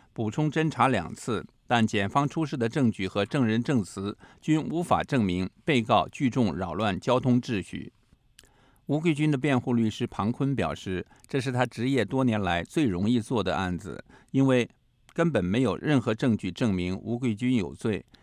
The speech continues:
这位维权律师同时指出，该案也是最难做的案子，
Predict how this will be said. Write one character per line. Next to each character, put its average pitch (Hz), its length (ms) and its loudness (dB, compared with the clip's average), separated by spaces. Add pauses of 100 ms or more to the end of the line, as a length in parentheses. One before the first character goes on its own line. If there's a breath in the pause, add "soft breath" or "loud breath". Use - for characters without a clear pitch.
(280 soft breath)
这 147 140 -4
位 135 140 4
维 120 180 2
权 127 240 0
律 131 100 2
师 117 240 -4
同 113 220 0
时 120 160 -6
指 92 180 -10
出， 101 320 -4 (220)
该 - 100 0
案 147 300 2
也 95 120 -2
是 110 200 -6
最 156 200 0
难 95 200 0
做 117 160 -2
的 92 100 0
案 90 220 0
子， - 200 -14